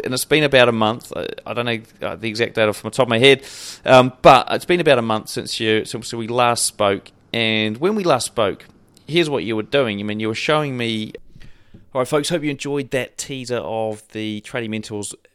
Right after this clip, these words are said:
Match Off episode eighteen here. We've got the rest of them coming up. So we've got Zach coming up next, and then we've got Phil.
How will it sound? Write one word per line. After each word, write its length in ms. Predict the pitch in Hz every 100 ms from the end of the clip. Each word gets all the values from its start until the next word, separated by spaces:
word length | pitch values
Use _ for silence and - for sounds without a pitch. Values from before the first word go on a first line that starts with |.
| _
Match 400 | 123 135 131 -
Off 220 | 120 110 -
episode 340 | 135 - 107 -
eighteen 540 | 143 151 - 139 123 120
here. 340 | - 110 107 - - _
We've 100 | 131
got 140 | 180
the 80 | 147
rest 140 | 156 -
of 20 |
them 100 | 147
coming 300 | - 143 131
up. 120 | 113
So 100 | -
we've 80 | 117
got 80 | 98
Zach 280 | 113 127 -
coming 220 | 135 123
up 100 | 110
next, 340 | 117 117 -
and 260 | - 131 131
then 80 | 123
we've 220 | 117 -
got 320 | 117 107 -
Phil. 500 | - - 151 143 139